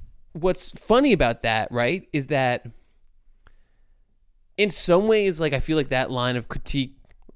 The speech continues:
like, buys into the idea that Spotify Wrapped is putting out from the get-go. It's saying that, like, what music I listen to exactly and what kinds of commercial products I consume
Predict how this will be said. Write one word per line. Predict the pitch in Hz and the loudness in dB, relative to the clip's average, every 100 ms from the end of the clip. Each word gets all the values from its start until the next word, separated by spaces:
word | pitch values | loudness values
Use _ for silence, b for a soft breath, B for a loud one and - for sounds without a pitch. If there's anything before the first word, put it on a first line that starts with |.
| - - | -20 -8
like, | 135 127 120 | -8 -6 2
buys | 139 135 143 151 139 - | 4 4 2 0 -2 -4
into | 139 139 143 127 - - 156 143 | -2 0 -2 -6 -6 -2 0 0
the | 131 143 | 0 -2
idea | 127 123 110 - 120 139 190 185 b b b | -2 -6 -8 -6 -2 0 0 -2 b b b
that | 151 139 | 0 0
Spotify | - - - 131 131 135 - 131 120 | -2 -2 2 2 2 -2 -2 -2 -4
Wrapped | - 120 151 - - | -6 -4 -4 -6 -10
is | 147 | -8
putting | 127 - 151 135 120 | -2 0 0 -2 -4
out | 117 117 - _ _ _ - - - _ _ | -4 -6 -12 _ _ _ -20 -20 -20 _ _
from | - 185 156 | -2 0 0
the | 143 | 0
get-go. | 127 143 139 - 64 | 2 2 0 -6 -4
It's | 170 170 | -4 -2
saying | - - 143 131 185 214 | -4 -2 0 0 0 0
that, | 175 135 | -2 -2
like, | 127 117 b b b b | -4 -6 b b b b
what | - 131 190 208 | -4 2 2 2
music | 160 160 165 170 | -2 0 0 0
I | 131 123 | -2 -4
listen | 117 - 127 | -6 -6 -6
to | - | -4
exactly | 117 110 113 107 120 131 120 117 - - | -6 -6 -10 -10 -12 -8 -6 -8 -12 -8
and | 139 135 139 131 123 120 b b b b b _ - | -6 -2 -2 -2 -4 -6 b b b b b _ -14
what | 131 131 175 202 - | -4 4 4 4 -4
kinds | - 151 156 139 | -2 2 2 0
of | 127 | -2
commercial | - 127 127 120 123 | 0 0 0 -4 -2
products | - 131 120 117 - - | 2 2 2 -2 -6 -6
I | 120 | -6
consume | 117 127 113 - 120 135 160 175 | -6 -8 -4 -4 -2 -2 -4 -8